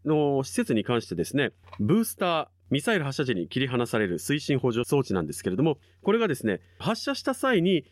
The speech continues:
陸上自衛隊の演習場内に落下しない可能性があることと、地元の反発などを理由にですね、国が配備を予定していた陸上配備型迎撃ミサイルシステム、イージス・アショアの配備を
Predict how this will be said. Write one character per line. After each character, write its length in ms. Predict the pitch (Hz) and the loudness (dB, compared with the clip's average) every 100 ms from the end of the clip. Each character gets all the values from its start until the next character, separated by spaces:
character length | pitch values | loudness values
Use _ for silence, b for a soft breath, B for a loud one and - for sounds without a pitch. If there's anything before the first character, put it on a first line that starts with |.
| b | b
陸 180 | 156 285 | -4 0
上 100 | 302 | 0
自 140 | 240 | 0
衛 100 | 269 | 0
隊 220 | 262 247 | 0 2
の 220 | 254 320 - _ - | 4 4 2 _ 0
演 160 | 285 | 2
習 140 | 349 320 | 2 4
場 140 | 339 | 4
内 140 | 254 | 4
に 60 | 110 | 2
落 180 | 127 - - | 0 -4 -2
下 140 | 349 | -2
し 180 | - 320 | 2 4
な 100 | 330 | 4
い 80 | 311 | 4
可 140 | 285 | 2
能 120 | 277 | 2
性 220 | 262 262 | 2 0
が 180 | 226 226 - | 2 0 0
あ 120 | 214 | 0
る 100 | 208 | 0
こ 120 | 143 | 0
と 140 | 120 | -2
と、 180 | 104 98 - _ _ - | 0 -2 -4 _ _ -8
地 160 | 110 | 0
元 240 | 175 214 208 | 2 2 2
の 80 | 190 | 2
反 220 | 196 202 | 0 -2
発 200 | 202 196 | -4 0
な 100 | 190 | 2
ど 100 | 147 | 4
を 60 | |
理 160 | 104 101 | 4 4
由 160 | 123 117 | 2 2
に 60 | |
で 80 | 92 | -2
す 120 | - | -2
ね、 120 | 127 120 b b - | -4 -4 b b -2
国 180 | 233 | 2
が 200 | 240 233 b b | 2 0 b b
配 160 | - 190 | -2 2
備 120 | 165 | 2
を 60 | |
予 100 | 135 | 2
定 160 | 147 175 | 4 2
し 60 | - | 2
て 100 | 202 | -2
い 80 | |
た 220 | 202 233 - b b b | 2 0 -2 b b b
陸 180 | 131 143 | -4 -2
上 400 | 156 156 156 143 | 0 2 2 2
配 220 | - 143 | 0 -2
備 120 | 143 135 | 0 0
型 200 | 135 120 | 0 0
迎 180 | 117 | 0
撃 240 | 123 127 110 | -2 -4 0
ミ 140 | 113 | -2
サ 160 | - 120 | 0 -4
イ 40 | |
ル 60 | 117 | -4
シ 160 | - | -6
ス 80 | 113 | -6
テ 80 | - | -2
ム、 140 | 120 - | -2 2
イ 160 | 175 | 2
ー 20 | |
ジ 120 | 233 240 | 2 0
ス・ 160 | - | 0
ア 80 | 190 | -2
シ 120 | - | 0
ョ 40 | 175 | 0
ア 40 | |
の 120 | 104 | 0
配 200 | - 170 | 0 -2
備 160 | 107 107 | 2 0
を 140 | 147 | 0